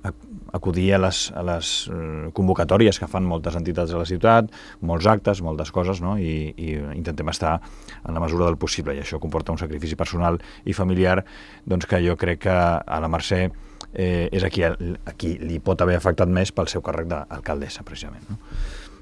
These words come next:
Mm, per un altre, per un altre costat, eh, en aquests últims anys, eh, la labor de la, de l'alcaldessa,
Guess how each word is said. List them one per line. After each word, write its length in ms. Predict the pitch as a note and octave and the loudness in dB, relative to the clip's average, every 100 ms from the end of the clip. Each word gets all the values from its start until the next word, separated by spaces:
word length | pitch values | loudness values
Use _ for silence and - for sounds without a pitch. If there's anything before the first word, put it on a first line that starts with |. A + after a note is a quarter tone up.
| - | 0
Mm, 920 | B2+ A2 G#2+ G#2 G2+ G2 F#2+ F#2 F#2 - | 8 10 12 12 10 10 8 8 6 6
per 80 | A2 | 8
un 100 | A#2+ | 10
altre, 460 | A#2 A2+ G#2+ G2 | 12 12 12 12
per 120 | F#2 G#2 | 12 8
un 80 | |
altre 120 | G#2 F#2+ | 8 6
costat, 440 | F2+ E2 - - - - - - - - - - | 4 -2 -8 -12 -20 -20 -20 -20 -18 -12 -8 2
eh, 440 | G#2 F#2+ F2+ F#2+ | 6 8 8 4
en 120 | - F#2+ | 2 2
aquests 280 | F2+ F2+ | 2 2
últims 320 | G2+ F#2 F#2+ G#2 | 4 4 4 6
anys, 460 | G#2+ C3 - - - | 4 2 -2 -10 -2
eh, 560 | G2 F#2 E2+ D#2+ A1+ - | 2 4 2 -2 -6 -10
la 220 | - F2 E2+ | -8 -4 0
labor 360 | E2 F#2 F2+ | 4 6 6
de 140 | F2 F2+ | 6 4
la, 360 | F2 F2 E2+ - | 4 4 2 -2
de 260 | F2 E2+ | -2 0
l'alcaldessa, 720 | F2 E2+ E2 F2+ G2+ - F#2 | 2 0 2 4 4 4 2